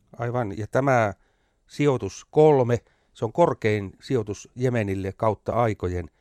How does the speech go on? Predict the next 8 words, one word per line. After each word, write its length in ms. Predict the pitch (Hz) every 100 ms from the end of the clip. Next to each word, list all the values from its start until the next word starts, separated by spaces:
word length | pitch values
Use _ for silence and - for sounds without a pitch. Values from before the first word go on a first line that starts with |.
| _ -
Eli 140 | 107
kristittyjen 640 | - 135 - - - 107
kokema 420 | 98 110 110 110 113
vaino, 400 | 127 104 98 - _
sen 160 | - 123
täytyy 380 | 156 120 104
olla 200 | 101 101 -
ankara. 460 | 113 95 - -